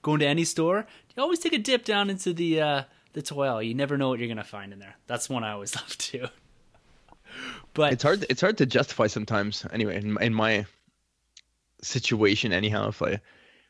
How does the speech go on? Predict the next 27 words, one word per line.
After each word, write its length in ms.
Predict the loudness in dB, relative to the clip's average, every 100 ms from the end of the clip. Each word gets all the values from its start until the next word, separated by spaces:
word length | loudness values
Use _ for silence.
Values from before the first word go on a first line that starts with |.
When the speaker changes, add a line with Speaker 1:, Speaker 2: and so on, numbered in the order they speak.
| _
Speaker 2:
like, 120 | -4
dude, 140 | 0 2
if 100 | 2
I 40 |
saw 180 | 2 4
all 80 | 4
that 100 | 4
stuff 200 | 0 -4
and 80 | -4
I 40 |
was 100 | 0
with 140 | 0 0
my 80 |
wife 260 | 0 0 -2
and 80 | -4
I 60 |
was 80 | -6
like, 160 | -6 -8 _ _
"Oh 180 | -10 -8
my 160 | -8 -10
God, 280 | -6 -4 -2
I 40 |
have 220 | -2 -2
to 60 | -2
get 100 | 0
these, 180 | 2 2
like, 160 | 0